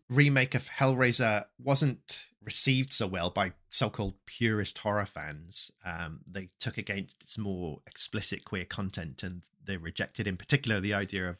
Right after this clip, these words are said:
trans actor Jamie Clayton as, as the new Pinhead. I mean, not realising that this film was written, you know, by a gay male author, directed by the same man, Clive Barker, and inspired by his experiences of,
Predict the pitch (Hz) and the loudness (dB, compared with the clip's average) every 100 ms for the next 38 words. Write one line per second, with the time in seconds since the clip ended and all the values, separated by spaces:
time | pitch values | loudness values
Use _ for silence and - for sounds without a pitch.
0 | _ - 101 98 98 - - 90 101 95 | _ -12 -8 -8 -8 -10 -10 -8 -6 -8
1 | 90 - 110 110 - 92 90 - - 101 | -8 -2 0 0 -2 -6 -4 -6 -8 -10
2 | 98 95 92 - 104 101 76 - _ _ | -8 -8 -10 -8 -8 -6 -12 -14 _ _
3 | _ - 143 120 - 135 135 131 135 131 | _ 2 2 0 2 2 2 6 8 10
4 | 120 117 117 117 - - 120 110 - 113 | 8 6 2 0 0 2 4 2 -2 -2
5 | 110 123 - 107 98 - _ _ - - | 2 4 2 -6 -16 -20 _ _ 0 4
6 | 131 104 104 110 104 104 110 107 92 73 | 6 4 4 4 4 4 2 2 -2 0
7 | 107 117 117 110 110 107 120 - - 101 | 0 2 0 2 2 2 0 0 0 0
8 | 107 - 104 104 101 98 101 120 - - | 0 0 -2 0 0 0 -4 -8 -12 -2
9 | 98 95 95 95 - 95 - _ _ 98 | -2 0 -4 -2 -4 -4 -8 _ _ -6
10 | 104 98 - - 127 120 - 117 98 110 | -4 -2 2 6 8 8 6 4 4 4
11 | 107 117 - - 110 107 110 - 98 95 | 2 2 0 2 4 2 0 -6 -8 -10